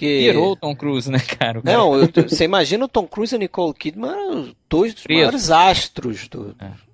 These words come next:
Speaker 2: de
Speaker 1: Cinema.
Speaker 2: Hollywood na época, né, cara? O, o Tom Cruise fazia filme a vinte milhões de dólares o cachê dele.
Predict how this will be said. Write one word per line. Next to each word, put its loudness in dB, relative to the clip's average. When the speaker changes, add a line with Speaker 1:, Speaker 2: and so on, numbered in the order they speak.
Speaker 2:
de -12
Speaker 1:
Cinema. -4
Speaker 2:
Hollywood 2
na -2
época, 0
né, -6
cara? -10
O, -12
o -8
Tom -4
Cruise -6
fazia -2
filme -4
a 0
vinte -8
milhões -4
de -4
dólares 2
o -20
cachê -6
dele. -4